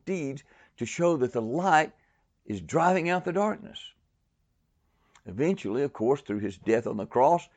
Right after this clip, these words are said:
he took the penalty for our sin. He declared all of us who would trust him to be righteous. And on the cross, he defeated death, death itself. Death, of course, was the ultimate weapon that Satan had come in with when Adam rebelled. And the light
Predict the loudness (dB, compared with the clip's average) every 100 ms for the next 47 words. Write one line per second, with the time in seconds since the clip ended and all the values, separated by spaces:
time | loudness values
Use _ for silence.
0 | _ _ _ -6 -2 0 0 -2 -2 -2
1 | 0 -2 -2 -4 -4 -4 -4 -6 -10 _
2 | _ _ _ _ _ _ _ -4 -4 0
3 | 2 4 4 4 2 2 0 -4 -4 2
4 | 2 2 -4 -2 -2 -4 -2 -4 -2 -6
5 | -8 -14 -20 _ _ _ _ _ _ _
6 | -10 -4 -2 -2 4 8 8 6 0 -8
7 | -6 -4 -4 -6 -10 _ _ _ _ -2
8 | 0 -2 2 4 4 2 -4 -2 2 2
9 | 2 2 2 0 -2 -2 -2 -4 -2 -2
10 | -2 -8 -2 0 0 -4 -6 -4 -2 -2
11 | -6 -4 -2 -2 -4 -4 -4 -2 0 0
12 | -2 0 2 2 0 -6 -20 -20 _ _
13 | -4 0 0 2 4 4 0